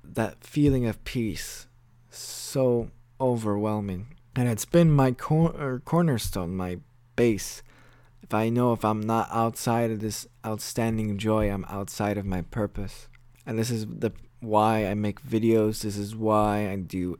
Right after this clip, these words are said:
energy healing, because I believe deeply we all are here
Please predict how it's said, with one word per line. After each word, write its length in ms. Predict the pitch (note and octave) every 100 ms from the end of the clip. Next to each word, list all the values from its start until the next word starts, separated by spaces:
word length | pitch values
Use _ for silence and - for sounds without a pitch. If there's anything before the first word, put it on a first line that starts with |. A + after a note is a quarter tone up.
| -
energy 360 | G#2+ A2 G2+ F#2+
healing, 440 | F#2 F#2+ F#2 F#2
because 380 | F2 - F#2+ F2+
I 100 | F#2
believe 800 | F2 F#2+ F#2 G2 G#2 G2+ F#2+ - - - - -
deeply 520 | A#2 G#2 G#2+ - G2
we 280 | F#2 F#2+ F#2 - _ _ _ _ -
all 340 | G2 G#2+ G#2+
are 140 | G2+
here 520 | G2 - G2+ G2 F#2